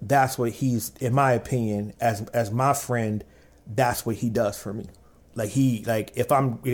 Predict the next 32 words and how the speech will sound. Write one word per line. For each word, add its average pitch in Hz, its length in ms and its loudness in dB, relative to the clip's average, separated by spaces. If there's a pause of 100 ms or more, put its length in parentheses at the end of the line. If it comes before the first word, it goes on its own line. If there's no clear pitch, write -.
(120)
like, 117 400 -2
it - 100 0
just 180 200 6
is 139 120 4
what 107 120 -6
it 95 100 -6
is. - 200 -12 (840)
Um, 117 520 0 (240)
and 135 100 4
I 131 60 6
appreciate 123 460 2
that - 340 -4
from 127 280 2
him 110 300 -4
and 151 500 0
a 131 80 4
few 147 260 4
other 127 180 4
people 127 400 0
in, 120 180 0
in, 113 520 -2 (420)
in 135 140 4
my 127 120 4
group 117 260 0
chat, 117 280 2
but - 100 -2
it's, - 180 -2
he 156 360 0
stands 131 440 2
out 127 280 4
more 127 340 4
because 113 540 -2